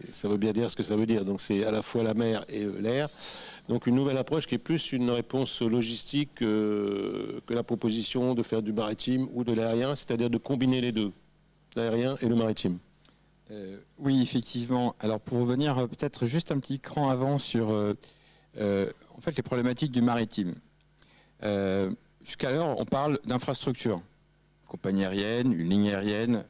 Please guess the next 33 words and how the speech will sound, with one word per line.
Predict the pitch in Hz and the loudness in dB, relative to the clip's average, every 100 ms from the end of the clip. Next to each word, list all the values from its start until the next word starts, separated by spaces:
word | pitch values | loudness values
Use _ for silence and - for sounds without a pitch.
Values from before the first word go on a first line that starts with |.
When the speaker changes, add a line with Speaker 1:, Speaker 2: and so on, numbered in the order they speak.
| _ _ _ - | _ _ _ -18
Speaker 2:
un | |
port, | 82 117 110 120 120 123 - _ - | -6 -2 0 0 -2 -4 -12 _ -8
un | 90 | -4
aéroport, | 87 87 87 113 113 117 117 - - | -2 -2 -2 0 0 0 -2 -6 -10
u-, | 98 - | -10 -8
une | 110 | -10
compagnie. | - - - _ _ - - | -6 -6 -6 _ _ -20 -10
Je | |
pense | - 202 | -6 -2
qu'on | 160 135 | 0 2
n'existe | 139 127 127 185 | 2 0 0 -2
que | - | -2
parce | 107 - | -4 -4
qu'il | 110 | -4
y | |
a | 98 | -4
des | |
clients. | - 123 135 92 _ _ _ _ _ _ _ _ | -2 0 0 -2 _ _ _ _ _ _ _ _
Euh, | 90 90 87 - | -4 -2 -2 -2
s'il | - 92 | -4 -4
n'y | |
a | |
pas | 113 | -4
de | - | -6
clients, | - 113 147 180 - - | -2 0 2 0 -2 -6
euh, | 95 | -4
il | 85 | -2
n'y | 85 | -2
a | |
pas | - 131 | -2 -4
de, | 113 95 101 101 - | -6 -10 -8 -6 -6
d'infrastructure. | 110 127 - 120 - 101 - - _ _ _ _ - - _ | -4 -4 -4 -6 -4 -6 -6 -12 _ _ _ _ -20 -20 _
Euh, | - 87 82 82 80 78 | -6 -2 0 0 -2 -4